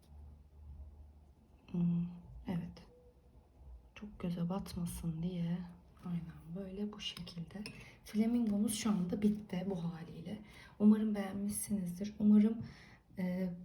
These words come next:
size çok faydalı olur. Bir de, e, böyle hayvan çizimleri, eşya çizimleri, sulu boya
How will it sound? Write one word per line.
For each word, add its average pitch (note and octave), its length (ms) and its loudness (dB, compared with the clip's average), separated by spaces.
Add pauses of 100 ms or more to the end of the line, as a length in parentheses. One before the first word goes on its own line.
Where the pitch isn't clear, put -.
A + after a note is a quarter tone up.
(180)
size F#3 360 -2
çok G#3 240 2
faydalı G#3+ 520 4
olur. G#3+ 440 -2 (440)
Bir B3 200 4
de, A#3 260 -2 (180)
e, F3 160 -2
böyle G3+ 460 2 (260)
hayvan F#3+ 360 2
çizimleri, G#3+ 880 4
eşya G3+ 440 -2
çizimleri, G#3 480 8
sulu F3+ 380 0
boya F3 280 0